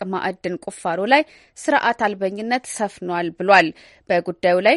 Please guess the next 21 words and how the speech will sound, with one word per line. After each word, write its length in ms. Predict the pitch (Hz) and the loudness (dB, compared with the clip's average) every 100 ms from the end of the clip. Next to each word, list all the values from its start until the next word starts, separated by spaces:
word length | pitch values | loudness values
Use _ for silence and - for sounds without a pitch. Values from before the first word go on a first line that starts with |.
| 330 | 2
ከክልሉ 580 | 240 190 - 190 185 190 | -2 -2 -4 -6 -6 -8
ጊዜያዊ 340 | 185 190 185 175 | -10 -6 -2 -2
አስተዳደር 580 | 180 - 208 226 269 277 - _ _ 269 | -2 -4 -2 2 2 2 -4 _ _ 2
የመሬትና 720 | 262 240 233 226 226 226 240 240 | 2 2 0 -2 -4 -6 -4 -2
የማዕድን 760 | 208 185 185 185 190 - 180 180 | -4 -2 -2 -4 -6 -4 -4 -2
ቢሮ 220 | 180 202 233 | -4 0 2
ምላሽ 400 | 294 214 190 180 - | 2 0 -2 -4 -4
ለማግኘት 520 | 185 202 202 220 233 | -6 -2 -4 -4 -6
ያደረግነው 560 | 190 165 165 170 180 180 | -6 -6 -6 -6 -6 -2
ጥረት 220 | 208 220 | -2 0
ግን 180 | 302 294 - _ | 0 0 -2 _
ለጊዜው 480 | 247 240 196 - 190 - | -6 -6 -8 -6 -6 -4
አልተሳካም። 800 | 175 - 170 - 185 - 190 165 - - - _ | -6 -8 -12 -8 -8 0 0 0 -10 -20 -20 _
የትግራይ 440 | 190 180 185 196 185 | -2 -2 0 0 0
ክልል 360 | - 185 247 | -2 -4 0
የገቢና 520 | 311 202 196 190 185 190 | 0 0 -2 -2 -4 -6
ሀብት 260 | 190 185 - 190 | -4 -6 -6 -8
ማሰባሰብ 640 | 190 - 190 185 196 185 | -8 -6 -4 -4 -6 -8
ሴክሬታሪያት 680 | - 202 190 190 190 180 - | -8 -8 -10 -8 -6 -6 -6
ኃላፊ 320 | 202 214 226 311 330 - _ _ - | -4 -4 0 0 0 -6 _ _ 0
ዶክተር 360 | 262 - 247 | 0 2 0